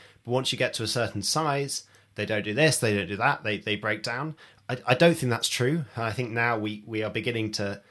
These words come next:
be able to point to lots of projects, not just at, at Google and, and DevTools. It's like, no, no, you, you can achieve a lot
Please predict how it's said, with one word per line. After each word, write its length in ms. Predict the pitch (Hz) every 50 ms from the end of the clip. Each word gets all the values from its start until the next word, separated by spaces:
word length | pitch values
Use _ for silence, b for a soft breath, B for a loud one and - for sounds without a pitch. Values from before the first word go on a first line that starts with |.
| b b b _
be 80 | 120
able 100 | 113 110
to 100 | - 120
point 300 | - - 151 156 135 - -
to 80 | 117
lots 220 | 110 113 - - -
of 100 | 104 -
projects, 540 | 139 156 147 - 107 101 101 - - -
not 180 | 151 139 139 -
just 220 | - 101 - -
at, 220 | 101 92 - - 104
at 100 | 98 95
Google 360 | 98 98 113 110 107 98 92
and, 180 | 92 95 95 -
and 160 | 90 95 85
DevTools. 560 | 110 131 - - - 104 95 92 95 - B B B B B B
It's 120 | - - 120
like, 100 | 117 143
no, 60 | 151
no, 200 | 151 135 104 92 -
you, 180 | - 117 113 107 -
you 140 | 120 113 107
can 260 | - - 135 139 127
achieve 320 | 113 104 - - 110 92 101
a 60 | 98
lot 480 | 101 107 107 - - - - - -